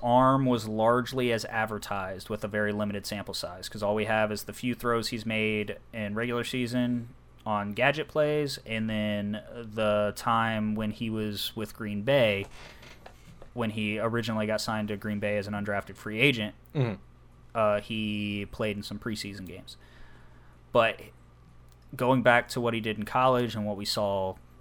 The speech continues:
Speaker 1: yesterday, uh, his arm was largely as advertised. Uh, not a lot of touch on the deep ball, uh, but he can move the pocket.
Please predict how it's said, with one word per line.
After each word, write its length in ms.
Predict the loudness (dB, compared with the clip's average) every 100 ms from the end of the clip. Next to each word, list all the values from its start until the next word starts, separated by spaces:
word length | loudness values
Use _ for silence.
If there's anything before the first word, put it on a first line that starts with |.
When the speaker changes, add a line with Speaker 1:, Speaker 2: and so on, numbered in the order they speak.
| -20 -20 -12 -2
Speaker 1:
yesterday, 680 | -2 0 2 4 4 2 -2 -14 -20 -20 -16 -6
uh, 220 | -2 0
his 160 | 0 2
arm 300 | 4 4 2
was 160 | -2
largely 500 | 0 2 2 2 2
as 120 | 2
advertised. 580 | 2 0 -2 -6 -8 -10 -14 -20 -20 -20 -20 -20 -18
Uh, 60 | -18 -18 -20 -20 -20 -20 -18 -4
not 280 | 4 6
a 40 | 8
lot 160 | 8
of 80 | 6
touch 280 | 6 4 4
on 80 | 0
the 60 | 0
deep 280 | -2 0
ball, 340 | 6 8 6 2 -18 -20 -20 -20 -20 -20 -20 -20 -20 -20 -20 -4
uh, 260 | 2 4 4
but 180 | 0 -4
he 120 | -2
can 120 | -2
move 200 | 0 2
the 80 | 4
pocket. 540 | 8 8 8 2 -2